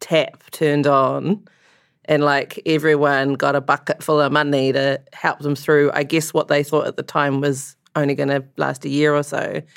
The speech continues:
And from what I can tell, sort of last year with the, um, lockdown systems going away and traffic light coming along, the, the well dried up near, the,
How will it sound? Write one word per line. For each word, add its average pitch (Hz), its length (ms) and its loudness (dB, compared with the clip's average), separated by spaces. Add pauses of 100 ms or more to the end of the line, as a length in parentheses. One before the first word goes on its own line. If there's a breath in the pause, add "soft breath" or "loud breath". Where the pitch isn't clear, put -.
(640 soft breath)
And 160 180 2
from 165 200 0
what 165 140 2
I 156 80 2
can 156 200 -4
tell, 147 520 0
sort 143 180 -6
of 135 120 -4
last 143 440 0
year 143 220 2
with 139 260 -4
the, 139 220 0
um, 139 300 -4
lockdown 139 680 -2
systems 135 540 -6
going 135 280 -2
away 127 520 -4
and 143 180 -6
traffic - 380 -6
light 139 220 -4 (260)
coming 143 300 -4
along, 135 380 -2 (640 soft breath)
the, 156 320 4 (260)
the 156 140 4
well 170 340 4
dried 131 340 2
up - 300 -2
near, 143 300 2
the, 143 360 4